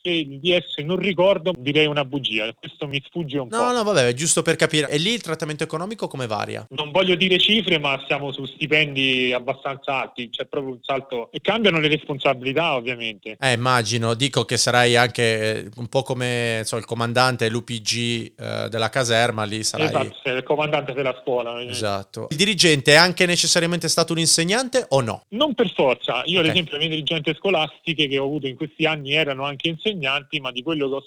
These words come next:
Speaker 1: saputo, da quello che ho visto poi nel tempo, nelle varie graduatorie, c'era anche gente del novanta, novantuno, novantadue che già è diventata dirigente, quindi mi resta difficile pensare che sia riuscita a fare già qualche anno di insegnamento.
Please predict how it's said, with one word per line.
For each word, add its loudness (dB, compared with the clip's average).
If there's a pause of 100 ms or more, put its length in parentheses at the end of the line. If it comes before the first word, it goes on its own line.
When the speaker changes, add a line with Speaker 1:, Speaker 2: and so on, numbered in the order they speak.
Speaker 1:
saputo, -8
da -4
quello 0
che 0
ho -2
visto -6
poi -2
nel -4
tempo, 0
nelle -6
varie 0
graduatorie, -2
c'era -2
anche -4
gente -2
del -4
novanta, 0
novantuno, -2
novantadue -4
che -2
già 2
è 0
diventata -2
dirigente, 0
quindi -6
mi -6
resta -2
difficile -4
pensare -4
che -6
sia -4
riuscita -6
a -6
fare -6
già 0
qualche -6
anno -10
di -14
insegnamento. -10